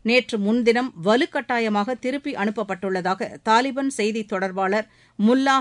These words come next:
ஹம்துல்லா தெரிவித்துள்ளார். இவர்கள் அனைவரும் ஹெராத் பிராந்தியத்தில் உள்ள இஸ்லாம் காலா பகுதியை கடந்து ஆப்கானிஸ்தான் திரும்பியதாகவும் அவர் கூறியுள்ளார். இவர்களுக்கு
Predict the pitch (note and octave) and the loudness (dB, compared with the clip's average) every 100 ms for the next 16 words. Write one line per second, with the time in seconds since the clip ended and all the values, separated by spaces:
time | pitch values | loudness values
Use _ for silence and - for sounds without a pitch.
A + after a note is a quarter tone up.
0 | A3+ F#3+ G3 G3+ A#3 F4+ A3+ F3 F3 G#3 | 0 -2 0 0 -2 -2 -4 -6 -4 -2
1 | G3 C#3+ - _ _ - A#3 C4+ C4+ A3+ | -2 -4 -12 _ _ -4 0 2 2 2
2 | G3+ B3 G#3 G3 D4 _ _ _ - A#3 | 0 0 -2 -4 -6 _ _ _ -2 2
3 | C4 D4+ D4+ - A3 G#3+ B3 A#3 A3+ A#3+ | 4 4 0 -4 2 2 2 -4 -2 -2
4 | F3+ G3 B3+ D4+ G#3 A3 - C#4 C4+ F#3+ | 0 0 0 -2 -2 -2 0 0 0 2
5 | G3+ G3 D#3 A3 A3 A#3 A3+ F#3 F#3 G#3 | 2 2 0 0 0 2 0 0 -2 -2
6 | G3+ D#3+ G#3+ A3 A3+ B3+ A#3 - B3+ A3+ | -2 -2 2 2 2 -4 -4 -4 -4 -2
7 | G3+ G3+ F#3+ F3+ F3+ G#3+ D#3 - G#3+ C4 | -2 0 -2 -2 -4 -4 -6 -2 -2 -2
8 | C#4 F3+ F3+ F#3+ F#3+ D3 - _ _ - | -4 -2 -2 -2 -2 -6 -16 _ _ 0
9 | A#3 B3 A3 G3 F#3+ B3+ | 4 4 4 0 0 0